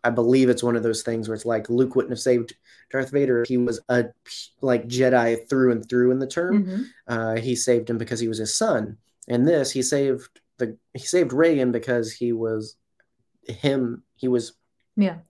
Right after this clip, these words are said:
Speaker 1: Karras. He did it his way,
Speaker 2: Yeah.
Speaker 1: not because he exorcised the demon, but because he,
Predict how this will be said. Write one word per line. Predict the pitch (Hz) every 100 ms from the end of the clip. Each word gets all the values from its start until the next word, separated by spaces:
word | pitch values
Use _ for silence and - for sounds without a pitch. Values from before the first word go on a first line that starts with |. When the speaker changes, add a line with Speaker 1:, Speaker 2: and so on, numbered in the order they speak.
| -
Speaker 1:
Karras. | - 151 143 139
He | 127
did | 127 135
it | 123
his | 127 113
way, | 117 123 107 117 - - -
Speaker 2:
Yeah. | 208
Speaker 1:
not | 147 143
because | 147 135
he | 127 127
exorcised | 127 - 131 - 117 110
the | 113
demon, | 123 143 123
but | 110 113
because | 107 117
he, | 107 120 110